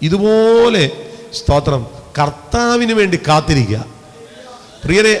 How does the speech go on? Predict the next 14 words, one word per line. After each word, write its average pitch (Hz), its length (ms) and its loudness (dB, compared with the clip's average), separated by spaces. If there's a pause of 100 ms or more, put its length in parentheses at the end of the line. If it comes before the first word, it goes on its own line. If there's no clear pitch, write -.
ആ 170 160 0 (280)
കാത്തിരിപ്പാണ് 190 720 2 (100)
നമുക്കുള്ളതെങ്കിൽ 165 760 2 (580)
വേറെ 175 320 4 (200)
ഒന്നും 190 440 4 (100)
നമുക്ക് 147 320 4
പ്രശ്നമായിരിക്കുകയില്ല. 113 840 4 (1080)
ഒന്നാം 175 300 4
നൂറ്റാണ്ടിലെ 202 540 4
സഭയ്ക്ക് 143 540 4 (600)
ഈ - 20 4 (200)
കാത്തിരിപ്പ് 185 640 2
ഉണ്ടായിരുന്നത് 196 600 4
കൊണ്ടാണ് 160 460 6